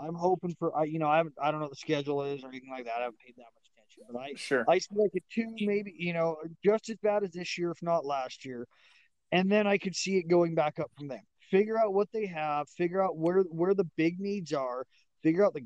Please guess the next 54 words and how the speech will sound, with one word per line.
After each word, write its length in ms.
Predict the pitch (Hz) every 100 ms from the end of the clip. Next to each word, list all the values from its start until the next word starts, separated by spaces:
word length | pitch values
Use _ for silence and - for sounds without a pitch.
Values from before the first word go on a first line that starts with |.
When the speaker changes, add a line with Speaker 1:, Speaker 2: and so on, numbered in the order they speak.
| -
Speaker 1:
god 400 | 131 143 180 170 -
dang 400 | 165 160 180 185
quarterback 540 | 160 190 185 165 135 117
situation, 800 | - 131 - 120 107 98 - 120
which 240 | 120 120 123
is 80 | 131
Speaker 2:
Yeah, 160 | 120
Speaker 1:
just 180 | 151 147 123 -
Speaker 2:
that's, 200 | 127 -
that's, 40 | - -
yeah. 280 | 127 117 113 _ _ -
Speaker 1:
it's 200 | 196 170
an 80 | 196
absolute 460 | 202 185 - 175 165
mess. 500 | 175 156 151 - - -
You 140 | 185
know, 280 | 170 151 180 -
if 160 | 165
Carson 380 | - 196 202 190
wants 240 | 208 208 -
to 80 | 170
leave, 280 | 196 202
yeah, 180 | 185 180
you 120 | 170 185
know, 140 | 165
like 180 | 175 170
what 100 | 180
we 100 | 180
were 60 | 180
saying 260 | - 180 175
earlier, 280 | 220 175 139
honestly, 380 | 131 143 156 156
like, 140 | 151 170
I 40 |
don't, 200 | 196 190 _ _ _ -
I 80 | 233
don't 180 | 240 185
think 160 | 202
they're 120 | 180 190
actively 340 | 170 160 156
trying 240 | - 175
to 60 | 139
shop 400 | - 220 262 226
him, 140 | 156 147
but 100 | 151
I 100 | 147
think 240 | 175 170
that 120 | 165
if 80 | 143
a 40 | -
call 240 | - 190
Speaker 2:
Right. 200 | 240 175
Speaker 1:
comes 340 | 170 156 143
in, 360 | 151 190 240 226